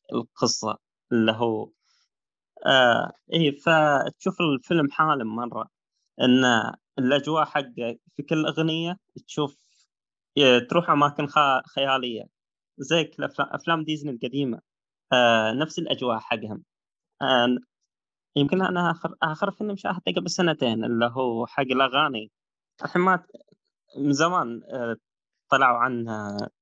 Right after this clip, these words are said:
أجواء الأغاني. ف-، البيسنج حق الفيلم مرة سريع بعد، اللي هو التقدم في القصة. أكثر من كذا ما أقدر أقول لكم بدون ما أخش في التفاصيل.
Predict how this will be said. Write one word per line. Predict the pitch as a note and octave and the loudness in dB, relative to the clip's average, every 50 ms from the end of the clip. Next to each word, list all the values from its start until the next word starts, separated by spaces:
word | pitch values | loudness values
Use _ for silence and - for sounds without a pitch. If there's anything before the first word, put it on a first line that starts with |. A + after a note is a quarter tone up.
| _ _ - | _ _ -2
أجواء | B2 B2 C3 C#3+ D3 C3 | 0 2 4 4 4 4
الأغاني. | A#2 A2+ A#2 A#2 B2+ C#3 C#3 B2 A2 G#2+ - - _ _ _ _ _ _ _ _ _ _ _ _ _ _ _ _ _ _ _ _ _ _ _ _ _ _ _ _ | 4 0 -2 0 2 4 4 4 2 -2 -8 -14 _ _ _ _ _ _ _ _ _ _ _ _ _ _ _ _ _ _ _ _ _ _ _ _ _ _ _ _
ف-، | - - - F#3 F#3 F3+ F3+ F3 E3 E3 D#3+ D#3+ D#3+ D3+ _ _ _ _ _ - - _ _ _ _ _ _ _ _ _ _ _ _ _ _ - | -8 0 2 4 4 4 4 4 4 4 2 0 -2 -4 _ _ _ _ _ -20 -20 _ _ _ _ _ _ _ _ _ _ _ _ _ _ -2
البيسنج | D3 C3 B2+ C3 E3+ F3 E3+ - F3 D#3+ D3+ | -2 -2 0 2 0 0 0 -2 -4 -8 -8
حق | C#3+ - - D#3 C#3+ C#3 | -8 -6 -6 -6 -6 -6
الفيلم | D3 C#3+ C#3+ _ E3 E3 E3 E3+ D#3 | -8 -8 -6 _ -4 -4 -2 0 0
مرة | D#3 D#3 - E3 | 0 0 0 -2
سريع | D3 - C#3 A#2+ A#2 A2+ G#2 G#2 A2 | -2 0 0 0 0 -2 -6 -10 -10
بعد، | A2+ G#2+ G#2+ - - _ _ _ _ _ _ _ _ - | -8 -8 -8 -10 -16 _ _ _ _ _ _ _ _ -4
اللي | - B2 A#2 B2 | 0 2 2 2
هو | B2+ C3 C#3+ C#3 C3 B2 A2+ | 2 4 2 2 2 2 -2
التقدم | A2 - - C#3 C#3 D3 C#3+ C3 B2+ C3+ A#2+ | -4 -2 -2 0 2 2 0 0 -2 -4 -6
في | - - | -4 -8
القصة. | B2 - - C3+ - - - A#2 A2 - _ _ _ _ _ _ _ _ _ - | -10 -6 -6 -8 -8 -4 -6 -6 -6 -6 _ _ _ _ _ _ _ _ _ -4
أكثر | D3+ D3 - - D#3+ D#3+ | -4 -4 0 0 0 2
من | D#3+ D#3+ D#3 | 2 2 0
كذا | D3+ - D#3 D3+ | 0 0 0 2
ما | D3 C#3+ C#3 | 2 2 2
أقدر | C3+ B2+ C3 C3 B2 B2 | 0 2 2 2 2 2
أقول | A#2 B2 A#2+ A#2 | 0 -2 -4 -2
لكم | A#2+ A#2 - - B2+ A#2 A2+ A#2 A2+ - | -2 -4 -4 -2 -2 -2 -2 -2 -6 -8
بدون | - B2+ - - C3+ B2+ | -10 -4 0 2 4 4
ما | B2 A#2+ A#2 A2+ A2 A2+ - | 6 6 6 6 4 2 0
أخش | - - - C3+ - | -2 -4 -4 -6 -6
في | - - | -4 -8
التفاصيل. | B2+ - - C#3 - - C3 B2 - - C#3+ C#3 D3 D#3 | -8 -2 -2 0 2 2 0 0 0 -4 -8 -8 -8 -10